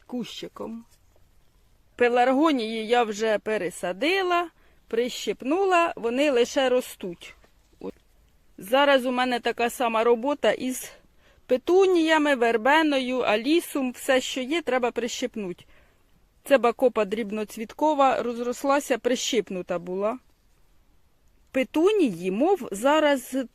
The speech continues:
теж, ну, от не одна гілочка, але треба її прищепити обов'язково, тому що кущ буде такий високий, худий. Відразу висаджую в стаканчики, не прищипую, щоб коріння наросло, щоб було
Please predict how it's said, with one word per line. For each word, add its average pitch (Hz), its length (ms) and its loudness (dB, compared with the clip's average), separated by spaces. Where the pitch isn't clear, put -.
теж, 233 320 2
ну, 214 160 -2
от 185 160 -4
не 240 120 2
одна 208 300 4
гілочка, 180 520 -6
але 208 200 0
треба 247 300 2
її 214 320 -4
прищепити 214 680 -6
обов'язково, 208 640 -2
тому 233 240 -4
що - 220 -4
кущ 277 260 -2
буде 202 280 -2
такий 190 340 -8
високий, 208 640 2
худий. 175 580 0
Відразу 277 580 2
висаджую 294 560 2
в 196 60 -10
стаканчики, 190 760 -4
не 220 280 -4
прищипую, 196 680 0
щоб 220 240 -4
коріння 285 460 0
наросло, 214 560 -2
щоб 226 220 -4
було 269 400 -4